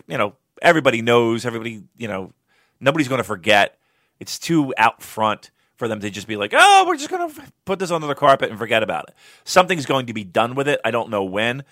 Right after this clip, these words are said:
but something's going to be done with it. This is not a company that just picks up something and drops it and never, you know, they, this is a, a,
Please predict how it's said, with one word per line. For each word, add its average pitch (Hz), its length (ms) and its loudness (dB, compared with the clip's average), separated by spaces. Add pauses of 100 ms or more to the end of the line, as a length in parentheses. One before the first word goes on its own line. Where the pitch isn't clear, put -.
(220)
but - 200 -10
something's 139 400 -4
going 104 180 -8
to 95 60 -12
be 95 60 -14
done 90 220 -10
with 90 120 -14
it. 95 60 -16
This 120 160 -10
is 127 80 -10
not 120 160 4
a - 20 -4
company 104 420 -6
that 101 260 -6 (240)
just - 280 -8 (340)
picks 143 200 -6
up 113 140 -4
something 101 260 -8
and 98 140 -12
drops 98 420 -4
it - 160 -6
and 90 300 -16
never, 90 320 -6
you 101 80 -10
know, 101 320 -8
they, 113 220 -6 (560)
this 123 160 -8
is 135 100 -8
a, 123 240 -2
a, 107 260 -6